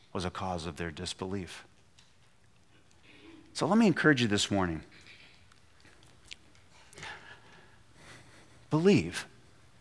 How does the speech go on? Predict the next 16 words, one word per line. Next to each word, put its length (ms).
and 140
you'll 100
see 240
it. 220
God 440
answers 580
prayer. 500
It 80
may 160
not 240
be 100
exactly 580
how 120
you 180
paint 380
it 220